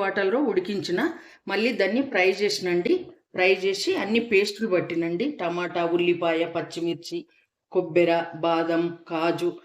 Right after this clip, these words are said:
అన్ని పేస్ట్ చేసి కర్రీ చేసినానండి. ఇప్పుడు నేను ఇది కర్రీ ఎలా చేయాలన్నది చూపిస్తాను. హాయ్, హలో, అందరూ బాగున్నారా? నేను ప్రేమలత మామిండ్ల. ఈరోజు నేను మిల్ మేకర్ కర్రీ చేస్తున్నానండి. ఈ కర్రీ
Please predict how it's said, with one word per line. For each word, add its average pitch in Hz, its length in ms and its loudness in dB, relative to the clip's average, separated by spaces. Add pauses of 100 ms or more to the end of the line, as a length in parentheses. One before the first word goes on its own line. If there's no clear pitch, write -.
(260)
అన్ని 208 200 2 (100)
పేస్ట్ 196 280 2 (120)
చేసి 180 260 2 (560)
కర్రీ 208 180 4 (100)
చేసినానండి. 165 640 4 (260)
ఇప్పుడు 294 200 0 (120)
నేను 240 160 4 (160)
ఇది 233 120 -4 (200)
కర్రీ 226 180 2 (120)
ఎలా 226 120 6 (100)
చేయాలన్నది 208 520 2 (420)
చూపిస్తాను. 147 560 -2 (220)
హాయ్, 196 260 2 (100)
హలో, 185 220 0 (100)
అందరూ 190 260 4 (120)
బాగున్నారా? 170 500 -2 (260)
నేను 202 160 -2 (100)
ప్రేమలత 185 480 2 (160)
మామిండ్ల. 165 420 0 (560)
ఈరోజు 254 380 4 (360)
నేను 220 220 -2
మిల్ 208 220 -4
మేకర్ 226 260 -2 (100)
కర్రీ 202 180 0 (120)
చేస్తున్నానండి. 165 760 0 (500)
ఈ 254 120 -4
కర్రీ 185 220 2